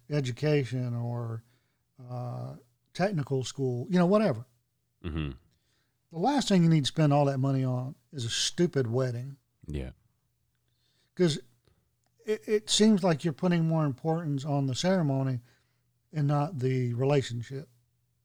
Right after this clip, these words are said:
Speaker 2: Yeah, the marriage itself, exactly.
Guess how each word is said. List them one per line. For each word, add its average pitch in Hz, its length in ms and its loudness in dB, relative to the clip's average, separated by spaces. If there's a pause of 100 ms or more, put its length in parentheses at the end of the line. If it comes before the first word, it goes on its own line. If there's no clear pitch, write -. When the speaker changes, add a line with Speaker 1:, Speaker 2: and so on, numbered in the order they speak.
(580)
Speaker 2:
Yeah, 76 220 -8 (280)
the 73 100 -12
marriage 67 300 -10
itself, - 380 -14
exactly. - 460 -12